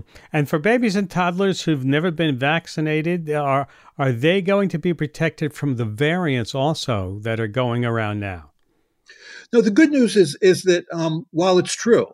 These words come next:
Speaker 2: that the, these vaccines, whether it's Pfizer's vaccine or Moderna's vaccine or Novavax vaccine, were all made to protect against the original strain,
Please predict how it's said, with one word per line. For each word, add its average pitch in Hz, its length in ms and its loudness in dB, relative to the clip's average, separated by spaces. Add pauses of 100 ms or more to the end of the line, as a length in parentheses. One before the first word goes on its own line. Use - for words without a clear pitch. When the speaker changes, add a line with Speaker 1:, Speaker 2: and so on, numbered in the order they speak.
(140)
Speaker 2:
that 151 240 -2
the, 160 240 2
these 151 220 4
vaccines, 151 460 -2
whether 127 220 0
it's - 160 -8
Pfizer's 156 400 0
vaccine 120 480 -6
or 113 60 -16
Moderna's 151 420 0
vaccine 123 480 -8
or 117 80 -12
Novavax 135 580 -4
vaccine, 123 400 -10
were 127 220 -4
all 208 300 2
made 160 320 4
to 147 120 -4
protect 143 460 -6
against 139 400 -4
the 147 140 4
original 160 480 2
strain, 156 340 -4